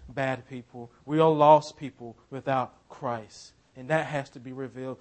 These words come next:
to each and every one of us. And I thank you that you are a God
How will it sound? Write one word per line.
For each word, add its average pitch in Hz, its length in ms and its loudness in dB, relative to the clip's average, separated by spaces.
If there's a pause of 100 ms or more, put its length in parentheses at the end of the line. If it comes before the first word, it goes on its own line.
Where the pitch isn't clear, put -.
(120)
to - 160 -16
each 185 180 -8
and 185 100 -6
every 160 220 -4
one 147 220 -4
of 131 120 -6 (100)
us. - 220 -20 (2250)
And 127 100 -14
I 123 40 -12
thank 143 340 -4
you 110 160 -14 (1500)
that 110 160 -14
you 139 260 -4
are 127 120 0
a 123 40 -6
God 117 440 -2